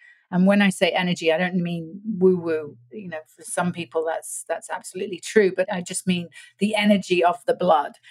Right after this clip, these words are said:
the energy of the endocrine system, the energy of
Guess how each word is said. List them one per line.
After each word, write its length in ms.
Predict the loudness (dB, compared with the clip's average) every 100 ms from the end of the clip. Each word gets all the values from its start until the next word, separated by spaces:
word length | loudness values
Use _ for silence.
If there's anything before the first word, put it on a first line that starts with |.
| -6
the 140 | 0 0
energy 420 | 2 0 0 -2
of 100 | -2
the 140 | -4
endocrine 540 | -2 0 0 0 -2 -4
system, 460 | -10 -12 -14 -10
the 140 | -6 -4
energy 560 | 0 0 0 -4 0
of 200 | 4 2